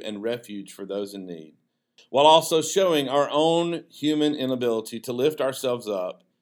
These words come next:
and in fact, the weakness and inadequacy of our own existence. How have we as God's people, tried so hard to be self-sufficient, only to realize our total need for God.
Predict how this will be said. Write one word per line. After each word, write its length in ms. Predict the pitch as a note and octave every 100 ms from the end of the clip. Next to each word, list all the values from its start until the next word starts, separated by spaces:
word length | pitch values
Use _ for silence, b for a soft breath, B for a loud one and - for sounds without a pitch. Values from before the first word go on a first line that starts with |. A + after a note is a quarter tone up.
| _ _ _ _ _
and 100 | G#2+
in 80 | C3+
fact, 320 | C3+ D#3+ C#3+
the 80 | C#3
weakness 560 | D3+ G3+ A#3+ D3 D3 C#3+
and 120 | C#3+
inadequacy 920 | D3 D3 C#3+ D3 C#3+ A#2 - A2 A2 -
of 160 | A2
our 100 | A#2
own 160 | F#2 A2
existence. 720 | G#2 G2 F#2+ D2+ - - - _ _ _ _ _ _ _ _ _ _ _ _ _
How 140 | E3+ A3+
have 180 | G#3+ C#3+
we 480 | C#3 A2+ A2+ A2+ b b b -
as 160 | A2+
God's 340 | C3+ C#3 D#3 -
people, 340 | C3 G#2 G#2+
tried 340 | - C3 C3
so 220 | - F#3 G3+
hard 440 | C#3+ A2 G2+ G#2
to 100 | A#2+
be 100 | B2+
self-sufficient, 840 | C3 C#3+ E3 - C3+ G#2 - - _ _ _ _ _ _ b b -
only 360 | C3+ F#3 F#3+
to 160 | C#3+ C#3
realize 600 | C#3+ C#3+ C3+ C3+ C3+ C3 -
our 180 | A#2
total 460 | A#2 - D#3+ E3+ D#3+
need 280 | C3+ C3 B2+
for 120 | A2+
God. 380 | G2 F2 E2